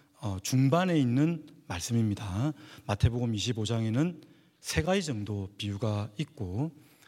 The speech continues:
그리고 이십오 장 말씀은 사실은 어떤 말씀과 연결되어져 있냐면 마태복음 이십사 장 말씀에서부터 계속 연결되어진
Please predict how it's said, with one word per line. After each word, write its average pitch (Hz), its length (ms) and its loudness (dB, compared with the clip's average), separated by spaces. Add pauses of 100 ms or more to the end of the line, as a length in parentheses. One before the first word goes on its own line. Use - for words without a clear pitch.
(180)
그리고 131 500 2
이십오 151 320 0
장 165 460 0
말씀은 123 560 2 (320)
사실은 143 320 0
어떤 123 260 0
말씀과 143 460 2
연결되어져 123 580 0
있냐면 113 600 2 (560)
마태복음 147 720 0 (240)
이십사 127 500 -2
장 190 240 0 (640)
말씀에서부터 139 1120 0
계속 123 480 0 (240)
연결되어진 175 800 2